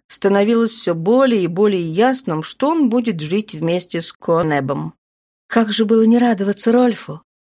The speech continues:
Он навсегда избавился от жестоких тиранов, которые едва не исковеркали его молодую жизнь, и мечта его о возможности жить среди дикой природы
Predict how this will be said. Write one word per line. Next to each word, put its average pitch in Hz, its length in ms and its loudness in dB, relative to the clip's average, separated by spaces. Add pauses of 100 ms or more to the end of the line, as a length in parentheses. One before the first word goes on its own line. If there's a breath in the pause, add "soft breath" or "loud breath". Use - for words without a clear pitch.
(160)
Он 247 240 4
навсегда 247 840 0
избавился 240 760 0
от 196 80 -2
жестоких 220 680 -2
тиранов, 208 600 0 (120)
которые 165 460 -2
едва 160 320 -2
не 175 140 0
исковеркали 170 760 -2
его 165 280 0
молодую 190 480 4
жизнь, 175 420 -2 (240)
и 208 120 2
мечта 240 420 0
его 180 360 2
о 151 60 2
возможности 185 760 0
жить 220 240 0
среди 165 340 -4
дикой 180 380 0
природы 190 680 0